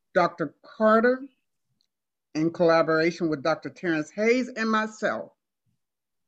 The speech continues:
will promote this webinar with an op-, opportunity to panelists, for our panelists to share how they were actually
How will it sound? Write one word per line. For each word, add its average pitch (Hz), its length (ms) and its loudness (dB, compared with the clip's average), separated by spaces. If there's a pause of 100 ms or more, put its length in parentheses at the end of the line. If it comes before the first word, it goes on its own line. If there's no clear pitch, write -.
(600)
will 180 160 0
promote 233 560 4 (100)
this 190 360 -2
webinar 170 680 -2
with 165 160 -6
an 160 100 -4
op-, 156 180 -8 (240)
opportunity 202 720 -4
to 131 200 -12 (160)
panelists, 131 640 -8 (240)
for 175 160 0
our 147 220 -2
panelists 175 540 -4 (500)
to 175 60 -4
share 214 400 2
how 180 440 -2
they 226 240 2
were 160 540 -4 (880)
actually 175 800 -4